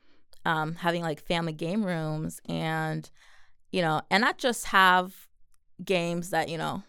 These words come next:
our American culture is used to, but also expanding that and making, like, all families feel included in that and maybe having games from, like, other cultures be part of that family game room and also being, um, inclusive to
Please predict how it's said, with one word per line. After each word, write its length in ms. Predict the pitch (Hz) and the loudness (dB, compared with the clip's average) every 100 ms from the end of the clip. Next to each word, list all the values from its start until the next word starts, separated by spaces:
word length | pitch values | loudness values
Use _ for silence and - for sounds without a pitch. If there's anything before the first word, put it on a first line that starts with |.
| - | -10
our 120 | - 175 | -4 -4
American 440 | 170 - 185 190 | 0 -2 -2 -8
culture 360 | - 180 185 180 | -2 -2 -2 -6
is 160 | 175 | -6
used 320 | 180 180 - | -4 -6 -8
to, 280 | - 220 330 | -8 -6 -4
but 140 | 220 180 | 0 2
also 560 | 180 - - 175 165 - - - | 2 0 -2 0 0 -4 -16 -10
expanding 640 | - - - 180 170 233 170 | -6 -6 -6 -4 -2 0 0
that 300 | 151 151 147 - | -2 0 -2 -4
and 220 | 160 160 | -6 -4
making, 320 | 160 165 160 | -6 -6 -6
like, 200 | 156 143 - | -6 -8 -8
all 160 | 151 170 | -6 -6
families 500 | - 151 156 156 - | -4 -6 -4 -6 -8
feel 240 | 175 160 | -6 -4
included 420 | 160 - 170 170 | -6 -6 -6 -6
in 120 | 165 | -6
that 300 | 151 160 151 - | -4 -4 -4 -6
and 220 | 151 156 | -6 -4
maybe 220 | 156 165 | -6 -6
having 280 | 165 156 156 | -6 -6 -6
games 340 | 147 151 156 | -6 -8 -10
from, 120 | - | -10
like, 120 | 160 - | -12 -10
other 140 | 156 | -10
cultures 640 | 170 170 170 - 175 175 - - - - - | -8 -10 -10 -8 -8 -8 -12 -18 -20 -20 -12
be 100 | 175 | -2
part 240 | - 175 170 | 2 4 2
of 100 | 170 | 0
that 220 | 170 - | -2 0
family 280 | 180 180 170 | -4 -2 -4
game 300 | 160 160 175 | -4 -4 -4
room 420 | 170 160 156 165 - - - - - | -4 -4 -4 -8 -12 -20 -20 -8 2
and 140 | 190 | 4
also 300 | 180 180 185 | 4 2 -4
being, 520 | 170 180 170 165 160 - - - - - - | -2 -4 -2 -4 -6 -10 -16 -18 -20 -20 -4
um, 400 | 170 151 117 202 - - | 0 0 -2 -8 -10 -6
inclusive 600 | 185 - 190 180 175 170 | -6 -2 -2 -2 -4 -4
to 540 | - 190 175 170 165 | -8 -6 -4 -2 -2